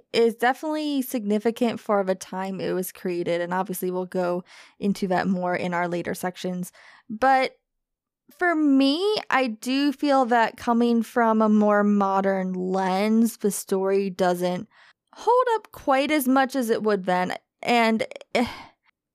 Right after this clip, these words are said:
this film is essentially kind of like a, like a Gatsby American Dream story. And <sighs> American Dream stories are very,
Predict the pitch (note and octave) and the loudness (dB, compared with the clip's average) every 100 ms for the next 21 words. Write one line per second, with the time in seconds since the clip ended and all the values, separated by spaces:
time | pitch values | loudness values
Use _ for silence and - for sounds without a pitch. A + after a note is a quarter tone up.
0 | _ A3 E4+ - G#4+ C5 C5+ C4 G#3+ A#3 | _ -2 0 0 0 2 2 0 0 0
1 | A3+ A3+ A#3+ G#3+ G3+ - - F4+ D#4+ C4 | 0 0 2 2 2 -2 -2 0 0 0
2 | G#3 G#3 _ _ - A#3+ A3+ G#3 C4 C#4 | -2 -6 _ _ -4 0 0 0 2 2
3 | - - C4+ C4 B3+ B3 A3 A3 A3 A3 | -2 -6 -4 -2 0 0 2 2 2 0
4 | G#3+ G3 F#3 F3+ F3+ F3 D#3 A2 C3 - | 0 -2 -2 -6 -8 -8 -6 -6 -10 -16
5 | _ _ _ - B3 B3 A#3+ A#3+ A#3+ A3+ | _ _ _ 0 2 4 4 4 4 2
6 | - _ _ _ _ _ - - _ C4 | -2 _ _ _ _ _ -20 -20 _ -8
7 | - - - - - C#4+ F4+ A4+ G#4+ C4+ | -6 -16 -20 -10 -4 -2 0 0 2 0
8 | A#3 B3+ B3+ C4 B3+ B3+ B3+ - - - | 2 2 2 2 2 2 -2 -4 -12 -16
9 | _ _ _ _ - A3+ G#3 G#3 G#3+ G#3+ | _ _ _ _ 0 0 2 0 2 2
10 | G#3 G3 G3+ | 2 0 -4